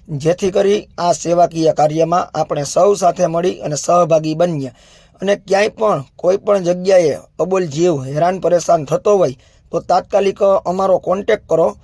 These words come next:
અને એ જીવને બચાવવા માટે અમે પૂરતા પ્રયત્નો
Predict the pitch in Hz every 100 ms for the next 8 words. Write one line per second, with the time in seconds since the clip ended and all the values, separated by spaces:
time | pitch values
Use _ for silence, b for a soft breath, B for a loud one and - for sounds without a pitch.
0 | b b b - 196 202 - 185 208 170
1 | 208 214 180 165 - 196 202 185 185 160
2 | 131 - 170 190 202 - _ - 175 -
3 | 214 202 190 190 190 202 226